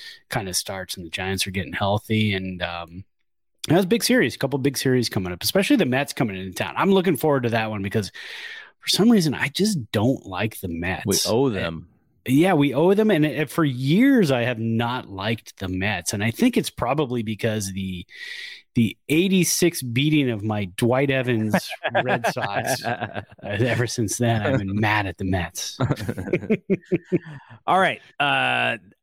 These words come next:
Speaker 2: that'll be it from here. Um, you know, actually, we, we, we buried this one,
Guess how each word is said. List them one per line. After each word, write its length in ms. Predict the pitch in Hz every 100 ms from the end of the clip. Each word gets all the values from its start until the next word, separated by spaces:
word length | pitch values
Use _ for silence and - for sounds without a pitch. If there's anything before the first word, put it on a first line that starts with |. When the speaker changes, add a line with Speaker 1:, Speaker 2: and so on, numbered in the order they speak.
| _ _ _
Speaker 2:
that'll 200 | 120 147
be 160 | 202 165
it 80 | 160
from 160 | 120
here. 500 | 104 139 160 95 120 -
Um, 540 | 117 113 107 101 92 90 _ _ _ - - _ _ _
you 100 | 147
know, 180 | 185 220
actually, 640 | - 185 - 110 85 113 - _ _ _ _ _ _ _ _ _ -
we, 280 | 107 98 90
we, 260 | 104 107 92 _
we 120 | 123 117
buried 500 | - 156 226 151 98
this 260 | 110 -
one, 300 | 82 67 101